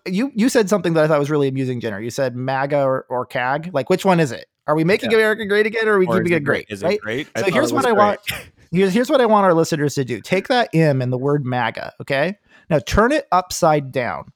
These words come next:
Speaker 1: okay? That, so it's a W now. It says waga, okay? <laughs> Now I want you to rearrange those letters a little bit. So instead of W A G A, it's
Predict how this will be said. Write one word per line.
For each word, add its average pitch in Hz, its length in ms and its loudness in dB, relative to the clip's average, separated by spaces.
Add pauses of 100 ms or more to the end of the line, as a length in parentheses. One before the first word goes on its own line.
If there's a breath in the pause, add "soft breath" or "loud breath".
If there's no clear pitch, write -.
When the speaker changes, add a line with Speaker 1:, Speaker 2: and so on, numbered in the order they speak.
(480)
Speaker 1:
okay? 170 320 2
That, 165 160 0
so 185 100 2
it's 160 120 2
a 180 40 2
W 143 440 2
now. 95 200 -4
It 92 100 -10
says 151 200 2
waga, 131 540 -2 (100)
okay? 151 340 -4 (140)
<laughs> - 1120 -2
Now 190 200 4
I 190 100 2
want 196 280 4
you 262 100 0
to 233 100 2
rearrange 208 500 2
those 226 160 0
letters 165 280 2
a 165 40 0
little 156 220 2
bit. 156 220 2
So 165 140 0
instead 175 280 0
of 147 160 -2
W 156 420 0
A 151 200 2
G 147 320 -2
A, 220 280 -4
it's 156 200 -4